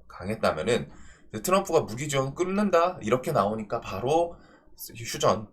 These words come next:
할 수도 있다. 그다음에 미사일, 장거리, 드론, 에너지 및 기-, 기타 민간 인프라에 대한 폭탄 금지, 그리고 즉시 바다에서 뭐 휴전을 좀 타협할 수 있다.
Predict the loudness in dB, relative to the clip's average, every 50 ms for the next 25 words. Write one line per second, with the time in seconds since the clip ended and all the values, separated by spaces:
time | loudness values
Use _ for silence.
0 | _ -18 -10 -8 -6 -6 -4 -2 -2 -2 -2 -2 -4 -6 -6 -6 -12 -14 -10 -8
1 | -8 -8 -8 -8 -4 0 2 2 2 0 -2 -2 -2 0 2 2 2 2 0 -4
2 | 0 2 2 2 2 -2 -10 -16 -20 -20 -20 -20 -20 -20 -20 -20 _ _ _ -18
3 | -14 -10 -8 -4 -2 -2 -4 -4 -6 -6 -6 -8 -8 -10 -10 -10 -10 -10 -12 -18
4 | -14 -12 -10 -6 -2 -2 -2 -2 -2 -10 -12 -6 -6 -4 0 0 0 0 0 -2
5 | -4 -2 -2 -2 -2 0 -2 -4 -6 -6 -8 -14 -10 -8 -8 -8 -8 -6 -8 -6
6 | -4 -4 -4 -4 -6 -8 -10 -20 -20 -20 -20 -18 -12 -12 -12 -10 -8 -8 -4 -2
7 | -2 -2 0 -2 -2 -4 -4 -8 -10 -4 -4 0 2 4 4 2 2 2 4 4
8 | 4 4 2 0 -4 -6 -6 -4 4 6 6 4 4 0 -16 -20 -20 -20 -20 -16
9 | -8 -6 -4 -4 -4 -4 -6 -8 -12 -20 -20 -20 -20 -14 -10 -8 -8 -8 -8 -12
10 | -16 _ -20 -10 -4 -2 -2 0 0 0 0 0 -4 -4 -4 4 6 6 6 6
11 | 4 -2 -4